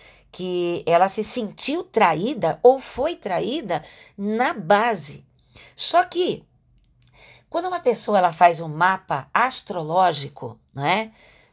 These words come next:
Astrologia, ela consegue entender qual é a carreira verdadeira dela.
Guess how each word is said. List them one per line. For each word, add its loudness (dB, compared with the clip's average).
Astrologia, 0
ela 6
consegue -2
entender -2
qual 6
é 4
a -2
carreira -4
verdadeira -2
dela. -6